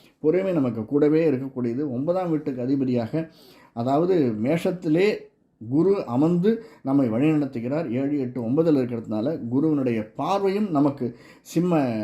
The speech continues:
ராசிக்கு அமைந்திருக்கிறது. ஐந்தாம் பார்வையா நம்ம பார்க்கிறார். மூன்றாம் வீட்டையும் ஐந்தாம் வீட்டையும் பார்க்கிறார். குரு தன்னுடைய சொந்த வீட்டை பார்க்கிறார். அதனால, நிச்சயமாக இந்த மாதம், இந்த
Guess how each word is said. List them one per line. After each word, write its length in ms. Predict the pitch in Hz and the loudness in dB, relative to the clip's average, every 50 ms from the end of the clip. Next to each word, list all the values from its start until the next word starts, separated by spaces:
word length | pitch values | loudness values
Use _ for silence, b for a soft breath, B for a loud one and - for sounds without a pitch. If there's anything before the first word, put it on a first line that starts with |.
| 98 101 104 | -4 -4 -4
ராசிக்கு 400 | 117 123 139 135 - 143 123 131 | -2 -2 0 0 0 -2 0 -2
அமைந்திருக்கிறது. 540 | 117 110 120 123 120 113 107 110 110 110 | -2 -2 -2 -2 -2 -2 -4 -4 -4 -4
ஐந்தாம் 400 | 104 98 113 131 139 147 143 139 | -4 -2 0 0 2 2 0 0
பார்வையா 300 | 131 113 113 110 110 107 | 0 0 0 0 0 0
நம்ம 200 | 104 101 104 104 | -2 -2 -4 -6
பார்க்கிறார். 540 | 104 - 113 123 135 135 135 143 151 165 165 | -6 -6 -4 -4 -4 -4 -2 -2 -2 0 0
மூன்றாம் 420 | 151 123 131 143 151 156 160 151 143 | 0 2 2 2 2 2 2 2 0
வீட்டையும் 340 | 131 123 123 127 143 156 | 0 -2 -2 -2 -2 -2
ஐந்தாம் 340 | 147 120 127 151 165 170 165 | 0 0 0 0 2 2 0
வீட்டையும் 280 | 147 123 117 113 110 110 | 0 0 0 -2 -2 -4
பார்க்கிறார். 500 | 110 107 107 107 107 110 127 139 139 120 | -4 -6 -6 -6 -4 -4 -4 -2 -2 -2
குரு 220 | 120 123 123 120 | -2 -2 -2 -2
தன்னுடைய 320 | 123 123 113 110 101 92 - | -4 -4 -4 -4 -4 -4 -4
சொந்த 200 | 127 156 190 196 | -4 -2 0 0
வீட்டை 240 | 160 127 110 107 | 0 0 0 -2
பார்க்கிறார். 460 | - 101 101 101 110 110 131 156 151 B B B B B B B B B B | -6 -6 -8 -6 -2 -2 -2 -2 -2 B B B B B B B B B B
அதனால, 520 | - 113 120 127 135 139 151 165 196 208 | -6 -2 -2 0 0 2 0 0 0 0
நிச்சயமாக 840 | 160 127 131 143 147 147 - - - 285 269 - 170 151 131 156 190 | 0 2 2 0 0 -2 -4 -2 0 2 2 2 2 0 -2 -2 0
இந்த 280 | 170 143 147 147 156 143 | 2 2 2 4 4 2
மாதம், 420 | 139 143 151 156 151 139 - - - b b b b b b b - - | 4 4 4 4 2 2 -2 -6 -12 b b b b b b b -6 -2
இந்த 300 | 123 127 120 117 110 | 0 0 0 0 0